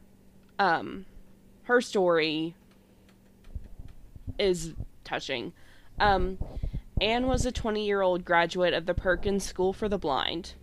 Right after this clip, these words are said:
Compared with Helen, Anne couldn't have had a more different childhood and upbringing.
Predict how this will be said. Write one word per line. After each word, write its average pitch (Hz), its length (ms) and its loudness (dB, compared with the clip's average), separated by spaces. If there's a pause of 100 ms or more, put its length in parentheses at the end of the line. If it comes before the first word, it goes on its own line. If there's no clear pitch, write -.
(640)
Compared 226 460 2
with 262 160 -2
Helen, 180 560 0 (280)
Anne 226 240 6
couldn't 254 260 0
have 220 120 -4
had 185 240 4
a 175 40 4
more 180 260 0
different 196 340 -2
childhood 170 520 2
and 175 140 0
upbringing. 180 720 -6